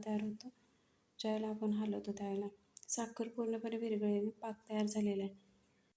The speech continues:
हा साखर आंबा तयार झाल्यानंतर गॅस बंद केल्यानंतर आपण हा थोडा वेळ दोन ते तीन मिनटं व्यवस्थित हलवून घ्यायचा आहे आणि ह्याच्यावर अजिबात झाकण ठेवायचं नाही जोपर्यंत हा पूर्णपणे थंड होत नाही, कारण ह्याच्यावर जर तुम्ही झाकण ठेवलं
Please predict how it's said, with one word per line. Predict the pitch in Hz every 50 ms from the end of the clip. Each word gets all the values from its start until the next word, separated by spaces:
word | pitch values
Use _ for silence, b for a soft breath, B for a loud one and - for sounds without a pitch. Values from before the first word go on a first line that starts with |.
| _ _ _ _ _ _ _ _ _ _ -
हा | - 247
साखर | - - 262 254 254 254 247
आंबा | 247 247 247 254 254 254 254
तयार | 247 240 240
झाल्यानंतर | 247 262 254 240 254 254 247 240 226 233 233 226 b b b b b b b _ 247 226
गॅस | 247 233 240 240 233
बंद | 233 254 247 247 247 247
केल्यानंतर | 247 - 262 247 226 214 214 214 214 214 214 226
आपण | 214 202 214 214 214 - 220 226
हा | 220 214 226 226 240 233 233 - _ -
थोडा | - - 226 220 214 214
वेळ | 214 220 220 208
दोन | 220 226 233 233
ते | 233 240
तीन | 240 - - 226 220 220
मिनटं | 220 220 220 - 220
व्यवस्थित | 214 214 208 214 - - -
हलवून | - - 220 214 208 208 214
घ्यायचा | 208 220 226 214 208 202 208
आहे | 214 - B B B B B B B B - -
आणि | 220 214 214
ह्याच्यावर | 214 214 226 220 - 233 226 226 233 233 226 - -
अजिबात | - 226 214 - 233 233 233 233
झाकण | - - 240 - - 214 214
ठेवायचं | 214 220 220 208 202 - -
नाही | 208 220
जोपर्यंत | 214 214 233 226 226 240 226 220 226 220
हा | 220 220 220 226 233 - b b b b b b b b b b _ -
पूर्णपणे | 254 247 247 247 247 247 240 226 233 233
थंड | 233 240 240 233 220 220
होत | 214 214 214 208 208 -
नाही, | 202 196 208 202 b b b b b b b _ _
कारण | - 226 220 220 220 226 233 233
ह्याच्यावर | 240 233 233 247 233 233
जर | 240 240
तुम्ही | 233 240 240 240 233
झाकण | 233 247 240 247 - - 226 226
ठेवलं | 220 226 220 214 240